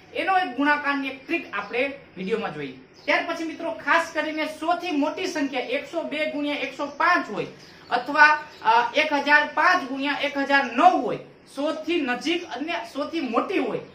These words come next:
એવી સંખ્યાનો આપણે ગુણાકારની trick જોઈ. ત્યાર પછી સો થી ની-, ના-, નાની સંખ્યા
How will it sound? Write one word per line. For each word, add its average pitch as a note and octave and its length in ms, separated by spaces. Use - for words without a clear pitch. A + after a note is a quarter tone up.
એવી F4 220
સંખ્યાનો D#4+ 540
આપણે C#4 340
ગુણાકારની A#3+ 680
trick F#4 360
જોઈ. D3 320
ત્યાર C4 200
પછી D4 200
સો C#4+ 280
થી D4 180
ની-, A#3+ 380
ના-, F#3+ 260
નાની A#3+ 340
સંખ્યા G3+ 420